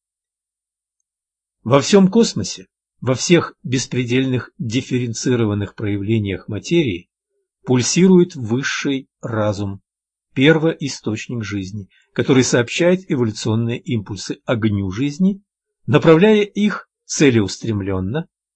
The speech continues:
в созвучии с законом космической гармонии. Так космический разум творит космос,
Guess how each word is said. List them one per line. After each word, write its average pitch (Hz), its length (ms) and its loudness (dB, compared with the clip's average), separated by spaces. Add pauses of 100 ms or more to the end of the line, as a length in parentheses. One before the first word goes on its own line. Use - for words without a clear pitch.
(100)
в - 60 -16
созвучии 123 600 0
с 147 80 0
законом 120 560 -4
космической 113 720 -8
гармонии. 92 800 -6 (1080)
Так 147 400 4
космический 151 720 -2
разум 107 420 -4
творит 113 360 -6
космос, - 600 -2